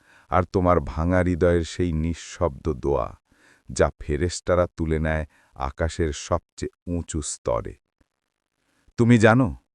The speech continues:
যখন তুমি বলো, "আমি ক্লান্ত," তখন আল্লাহ বলেন, "আমার বান্দা এখন আমার কাছেই ফিরে আসছে।" কারণ ক্লান্ত হৃদয়ই প্রথমে ফিরে আসে তার স্রষ্টার কাছে,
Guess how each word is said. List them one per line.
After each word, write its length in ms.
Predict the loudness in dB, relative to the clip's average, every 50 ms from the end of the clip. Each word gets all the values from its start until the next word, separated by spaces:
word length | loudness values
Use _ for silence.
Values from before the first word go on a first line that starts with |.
| _ _ _ _ _ _ -2
যখন 400 | 2 4 4 4 4 0 -2 -2
তুমি 280 | -2 0 0 0 0 2
বলো, 380 | 4 4 4 4 4 0 -2 -6 _ _ _ _ _ _ _ _ _ -6
"আমি 220 | -4 -2 -2 -2
ক্লান্ত," 560 | -2 -4 -2 0 2 2 2 0 0 -2 -4 -6 -8 -8 -12 _ _ _ _ _ _ _ _ _ _ _ _ _ _ _ _ -4
তখন 320 | -4 -4 -2 -2 0 2
আল্লাহ 360 | 2 2 2 2 2 2 2
বলেন, 420 | 2 2 0 0 0 -2 -4 -8 -12 -16 _ _ _ _ _ _ _ _ _ _ _
"আমার 340 | -4 0 2 2 2 2 2
বান্দা 420 | 0 0 0 0 0 2 2 4 4
এখন 340 | 2 0 -2 -2 -2 0 2
আমার 260 | 2 2 2 0 -2 -2 -2
কাছেই 400 | -4 -2 -2 -2 -4 -4 -4 -4 -4
ফিরে 300 | -8 -8 -4 -2 0 0
আসছে।" 500 | -2 -2 -6 -10 -12 -14 -12 -12 -12 -12 -14 _ _ _ _ _ _ _ _ _ _ _ _ _ _
কারণ 300 | 4 4 6 6 4 4
ক্লান্ত 500 | 2 2 4 6 6 6 6 4 2 4
হৃদয়ই 500 | 4 4 4 4 6 8 8 8 8 6
প্রথমে 480 | 2 2 0 0 0 0 0 0 0 0 -2
ফিরে 320 | -4 -4 0 4 6 6 6
আসে 240 | 4 4 0 -2
তার 180 | 0 2 2 2
স্রষ্টার 680 | 0 -2 -4 -2 -2 -2 -2 -2 -4 0 2 2 2 2
কাছে, 460 | 0 -2 -4 -4 -4 -6 -8 -8 -10